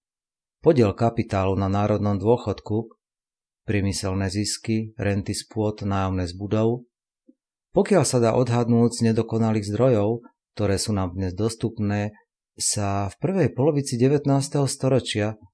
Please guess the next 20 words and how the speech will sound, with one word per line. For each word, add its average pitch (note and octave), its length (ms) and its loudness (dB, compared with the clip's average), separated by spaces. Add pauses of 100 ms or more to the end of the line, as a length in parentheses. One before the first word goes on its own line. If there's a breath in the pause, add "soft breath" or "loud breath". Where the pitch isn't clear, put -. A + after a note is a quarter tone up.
(300)
v A#2 160 2
oboch G#2+ 160 2
krajinách A#2 560 4
podstatne A#2 880 2
zvýšil. F#2+ 640 -4
V - 1040 -20
posledných G#2+ 480 0
desaťročiach G#2+ 720 0
devätnásteho G#2 720 -2
storočia, G#2+ 640 -2 (480 soft breath)
keď A2+ 140 2 (100)
mzdy A2+ 320 4
o A2 80 2
niečo A#2 320 2
znížili A2+ 480 2
svoje A2+ 320 2
zaostávanie G#2+ 800 2
za G2 160 -2
tempom A2+ 480 0
rastu A#2+ 640 -2